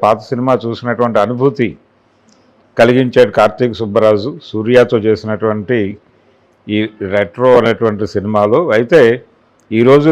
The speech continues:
రిలీజ్ అయినటువంటి రెండు సినిమాలకి కొన్ని సారూప్యతలు ఉన్నాయి. అదేంటంటే, ఆ, దశావతారాలు, అలాగే పరమాత్మ దర్శనము. అంటే భక్తులు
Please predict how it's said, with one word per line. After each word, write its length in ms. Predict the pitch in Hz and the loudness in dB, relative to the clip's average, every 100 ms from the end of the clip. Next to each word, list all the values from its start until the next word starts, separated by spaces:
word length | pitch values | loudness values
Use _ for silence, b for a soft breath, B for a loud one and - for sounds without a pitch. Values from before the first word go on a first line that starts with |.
| 151 | 2
రిలీజ్ 280 | 143 147 147 | 2 4 4
అయినటువంటి 380 | 143 123 143 131 110 | 2 2 0 2 2
రెండు 180 | 123 131 | 0 0
సినిమాలకి 500 | 139 135 135 135 135 147 | 0 2 4 4 0 -2
కొన్ని 160 | 123 117 | -2 -2
సారూప్యతలు 680 | - 113 156 151 151 143 120 | 2 2 2 2 2 2 0
ఉన్నాయి. 220 | 104 82 - _ _ _ _ _ _ _ 98 | -2 -4 -10 _ _ _ _ _ _ _ 0
అదేంటంటే, 580 | 107 131 143 139 156 131 120 120 _ _ _ _ _ _ _ _ - 107 | 4 4 2 0 4 4 2 -2 _ _ _ _ _ _ _ _ -6 0
ఆ, 20 | 107 107 98 82 | 2 2 0 -2
దశావతారాలు, 920 | - 147 147 147 147 139 139 139 143 - - _ - | 0 4 4 6 6 6 6 4 0 -6 -18 _ -4
అలాగే 320 | 110 123 139 147 123 120 - | 2 4 4 4 2 0 -2
పరమాత్మ 580 | 107 123 135 139 143 135 123 | 0 2 2 2 0 2 2
దర్శనము. 500 | 123 135 127 127 139 - - 104 | 2 2 2 2 -2 -8 -12 -10
అంటే 180 | 110 156 156 _ _ _ _ _ _ - 85 | -6 -6 -6 _ _ _ _ _ _ -4 0
భక్తులు 420 | 117 - 170 175 | 0 2 2 4